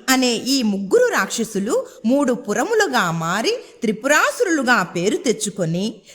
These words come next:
తపస్సు చేసిన వరగర్వంతో లోకాలను హింసిస్తూ ఉండేవారు.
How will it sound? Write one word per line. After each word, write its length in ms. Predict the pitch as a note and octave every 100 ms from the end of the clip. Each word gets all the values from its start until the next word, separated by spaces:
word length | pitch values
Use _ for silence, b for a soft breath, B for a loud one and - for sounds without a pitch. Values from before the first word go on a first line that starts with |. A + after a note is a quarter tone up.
| B G#3+
తపస్సు 520 | G3+ F#4 - C5+ F4+
చేసిన 340 | D4 C#4+ B3+
వరగర్వంతో 1080 | G#3 F#3 G3 F#3+ G3 A#3+ F#4+ C#4+ - E3+ A3 B -
లోకాలను 680 | G3 A3 - G4+ G#4 F#4+ C#4+
హింసిస్తూ 680 | A3 A3 A#3 C4+ - G3+
ఉండేవారు. 840 | A#3+ F#3 E3+ F3 E3 D#3 D#3 D3